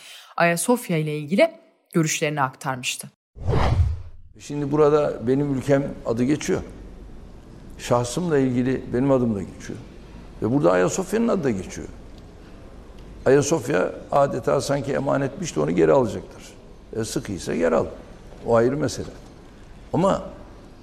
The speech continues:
Speaker 2: burada hala ülkemizde birileri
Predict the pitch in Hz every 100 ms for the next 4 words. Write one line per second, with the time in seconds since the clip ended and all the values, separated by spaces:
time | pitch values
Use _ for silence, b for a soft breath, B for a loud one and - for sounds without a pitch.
0 | - 139 180 170 135 220 202 - 117 113
1 | - - - - - - 139 131 - 156
2 | 151 123 135 196 165 135 175 139 101 90